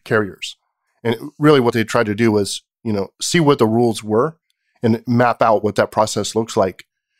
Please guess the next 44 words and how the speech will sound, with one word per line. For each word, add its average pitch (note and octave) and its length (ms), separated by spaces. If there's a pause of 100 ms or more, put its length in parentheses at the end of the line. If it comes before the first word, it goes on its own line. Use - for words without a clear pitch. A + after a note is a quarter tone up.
(100)
for B2+ 140
the A#2 80
major A2 240
carriers. A#2 520 (360)
And A#2+ 80
their A#2 60
takeaway B2 420
is A2+ 200
that A2 260 (260)
it A#2 100
actually A#2 340
is A2+ 260
really A2+ 260
easy. F#2+ 340 (180)
Um, G2+ 400
and G#2 220
S A2+ 180
M A2+ 80
S G#2+ 160
is G#2+ 100
not G#2+ 160
a G2+ 60
good G2+ 160
option, G2 420 (420)
which C3+ 160
I E3 60
think F#3 220
we D3 120
already C3 180
knew, A#2 320 (800)
but A2+ 260
I, B2+ 160
I C3 40
like C3 200
having A2+ 260
data G#2+ 300
that G2+ 180
backs - 240
it G2+ 80
up. G2+ 260
I A#2+ 80
still D3 200
think A#2+ 180
it's - 300